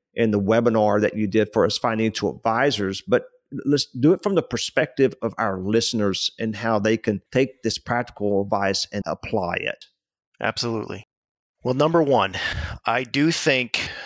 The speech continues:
Speaker 2: we need to move people away from fear to concern. Now, I'm drawing a distinction between those two emotions. Fear usually tends to have forward momentum that'll make it worse.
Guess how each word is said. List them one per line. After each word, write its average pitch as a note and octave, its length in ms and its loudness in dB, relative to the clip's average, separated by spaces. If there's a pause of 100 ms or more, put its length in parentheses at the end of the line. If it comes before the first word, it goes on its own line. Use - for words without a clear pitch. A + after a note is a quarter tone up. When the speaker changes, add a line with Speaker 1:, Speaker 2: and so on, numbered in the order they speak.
(160)
Speaker 2:
we A#2+ 180 -2
need B2 220 -2
to A#2 80 0
move C3 640 -4
people B2+ 400 0
away A2+ 300 2
from G2+ 240 -8
fear B2+ 720 0 (160)
to B2+ 100 -2
concern. G#2 680 -2 (280)
Now, G2 140 -4
I'm C3 120 0
drawing D3+ 280 2
a D3 60 0
distinction C3+ 560 -2
between A2+ 300 -6
those A2+ 200 -6
two A#2 160 -6
emotions. G#2+ 640 -4 (680)
Fear C#3+ 640 2 (240)
usually C#3+ 640 0
tends C3+ 340 -2
to C3 100 0
have A#2 320 -2
forward B2 420 0
momentum A2+ 500 0
that'll G#2+ 220 0
make G#2+ 300 -6
it - 160 -4
worse. G2+ 540 0